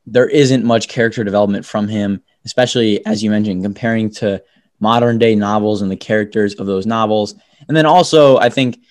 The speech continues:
it's important to mention Sherlock Holmes is not the only character in this novel. I mean,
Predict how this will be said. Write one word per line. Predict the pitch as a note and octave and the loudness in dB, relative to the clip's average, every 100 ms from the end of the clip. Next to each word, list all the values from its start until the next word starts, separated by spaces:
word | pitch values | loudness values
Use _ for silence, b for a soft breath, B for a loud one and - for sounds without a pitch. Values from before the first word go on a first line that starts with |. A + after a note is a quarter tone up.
| _ | _
it's | A#2 | -4
important | B2+ G#2+ C#3 B2+ | -4 0 0 0
to | A2+ | 0
mention | A#2+ A#2+ A2+ G2 | -2 -2 -2 -2
Sherlock | F#2+ C#3 C#3 A#2 | -2 2 2 2
Holmes | B2 A2 | -2 -2
is | G2 | -2
not | G#2+ | -2
the | G#2+ | -4
only | A2+ A2 | -4 -4
character | - G#2+ F#2+ F#2+ | -4 -4 -4 -6
in | F#2+ | -8
this | F2+ | -8
novel. | G2+ F#2+ - | -6 -6 -6
I | |
mean, | G2 G2 F#2 | -8 -8 -8